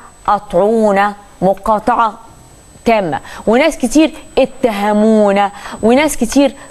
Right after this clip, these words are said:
طردونا بحجة إن إحنا بندافع عن الثورة وعن الثوار. هذا شرف لا ننكره، إحنا بالعكس بندفع ضريبته عن رضا وقناعة بأهمية الثورة،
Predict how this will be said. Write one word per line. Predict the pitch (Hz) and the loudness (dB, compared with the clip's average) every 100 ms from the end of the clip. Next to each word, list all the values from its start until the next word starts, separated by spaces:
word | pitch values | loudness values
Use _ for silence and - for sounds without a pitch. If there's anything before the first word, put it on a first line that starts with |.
| - - | -6 0
طردونا | 247 196 196 262 269 247 240 226 - - | 2 2 2 4 4 4 0 -2 -8 -6
بحجة | 185 208 285 226 - | -2 0 0 0 -2
إن | 202 233 | -2 -2
إحنا | 240 214 | 0 0
بندافع | 196 202 214 214 240 247 - - - | 2 2 2 2 0 -2 -8 -18 -6
عن | 160 165 | -2 -2
الثورة | 175 320 330 254 - - - 156 | -2 0 0 0 -2 -8 -6 0
وعن | 165 156 208 | 0 0 -2
الثوار. | - 233 240 330 277 - - - - - - - - - | -2 2 2 2 0 -4 -16 -20 -20 -20 -20 -20 -20 -4
هذا | 247 302 262 196 165 165 | 2 2 2 2 0 0
شرف | - 294 415 - - - 466 | 0 0 0 -6 -16 -6 0
لا | - 269 | 2 0
ننكره، | 190 165 - 139 - - - - - - - - - | -2 -6 -4 -4 -6 -14 -20 -20 -20 -20 -20 -14 -6
إحنا | 233 226 | -4 0
بالعكس | 185 185 269 - - - - | 0 0 -2 -6 -14 -18 -6
بندفع | 185 254 339 254 208 | 0 0 0 0 0
ضريبته | 185 190 214 - 156 - - - - - | 0 0 -2 -6 -8 -8 -20 -20 -8 -2
عن | 190 196 | 0 2
رضا | 247 240 220 - - - | 2 0 -4 -10 -10 -2
وقناعة | 208 254 - 226 208 208 220 160 113 - - - - - | 0 0 0 0 2 0 0 -2 -6 -12 -20 -20 -16 -4
بأهمية | 156 202 208 220 262 262 233 226 - | 0 0 0 2 2 2 0 -4 -10
الثورة، | 165 - 254 254 233 160 | -10 -4 0 2 0 0